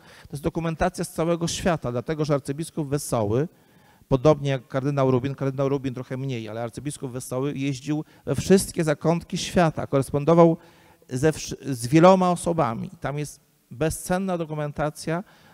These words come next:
związana właśnie z jego aktywnością, z jego posługą. Warto, znaczy państwo polskie trochę pomogło w inwentaryzacji tych zbiorów. One nie są jeszcze niestety zdigitalizowane. Wiem, że, y,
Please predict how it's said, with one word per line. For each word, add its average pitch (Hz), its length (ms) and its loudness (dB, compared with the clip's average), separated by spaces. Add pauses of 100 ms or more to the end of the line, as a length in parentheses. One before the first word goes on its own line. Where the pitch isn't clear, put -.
(100)
związana 143 600 2
właśnie 147 460 -2
z 110 80 -12
jego 147 260 0
aktywnością, 135 680 -4
z 120 40 -6
jego 131 240 0
posługą. - 640 -6
Warto, 156 500 -2 (360)
znaczy 147 260 -2
państwo 165 500 -4
polskie 156 420 0
trochę 151 360 -2
pomogło 139 840 0
w 120 420 4 (340)
inwentaryzacji 139 800 0
tych 120 140 -8
zbiorów. 120 540 -4 (340)
One 143 240 -2
nie 165 140 -2
są 135 200 -4
jeszcze 147 360 -2
niestety 135 340 -4
zdigitalizowane. 127 920 -4
Wiem, 160 240 -8
że, 131 300 -4 (840)
y, 117 460 -2